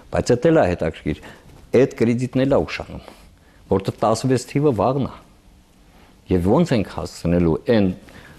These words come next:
տողերը, որը ՄԱԳԱՏ-ն ներկայացրել է պայմանները կատարել,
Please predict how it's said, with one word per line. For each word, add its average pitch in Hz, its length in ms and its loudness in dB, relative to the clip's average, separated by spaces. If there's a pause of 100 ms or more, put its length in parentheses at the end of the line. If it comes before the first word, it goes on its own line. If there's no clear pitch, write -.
(140)
տողերը, 95 460 4 (120)
որը 90 240 2
ՄԱԳԱՏ-ն 87 540 0 (1000)
ներկայացրել 87 640 0
է - 40 -4
պայմանները 85 580 0
կատարել, 113 500 0